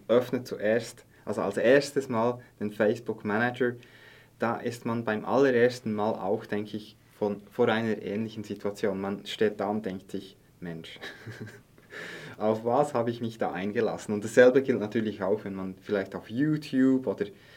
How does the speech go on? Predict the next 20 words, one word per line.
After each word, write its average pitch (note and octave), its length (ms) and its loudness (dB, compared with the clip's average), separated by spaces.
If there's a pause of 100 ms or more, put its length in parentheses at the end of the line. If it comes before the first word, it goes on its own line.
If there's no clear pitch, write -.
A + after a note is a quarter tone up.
(300)
mit G2+ 180 -4
Suchmaschinenoptimierung C3 1300 -2
oder G2 220 -4
auf - 240 -10 (360)
sonst D3 400 2
einer C3 200 2
Plattform B2 640 2
eine G#2+ 200 -2
Strategie A#2+ 560 -6
fährt. B2 460 0
Das A2 140 -6
erste B2 380 2
Mal B2 220 0
ist A#2+ 300 -4
man A2 160 -4
überfordert. F#2+ 600 -8 (120)
So. - 180 -8 (800)
Aber A#2 120 2
ich C3+ 100 4
denke, C#3+ 400 4